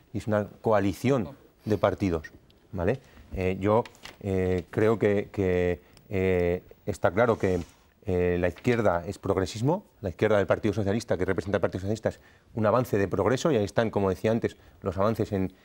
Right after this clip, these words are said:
libertades, en, en la interrupción voluntaria del embarazo, la, el matrimonio entre personas del mismo sexo,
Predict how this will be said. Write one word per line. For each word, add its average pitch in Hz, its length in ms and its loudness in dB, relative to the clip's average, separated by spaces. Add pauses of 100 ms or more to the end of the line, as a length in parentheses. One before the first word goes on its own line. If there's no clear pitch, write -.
(220)
libertades, 120 720 2
en, 95 400 -2
en 92 120 -8
la 87 60 -2
interrupción 90 440 -2
voluntaria 95 320 2
del 95 100 2
embarazo, 135 680 4
la, 110 120 2
el 104 260 -2
matrimonio 98 540 0 (340)
entre 101 360 2 (120)
personas 104 340 0
del 101 120 0
mismo 107 280 2
sexo, 139 520 2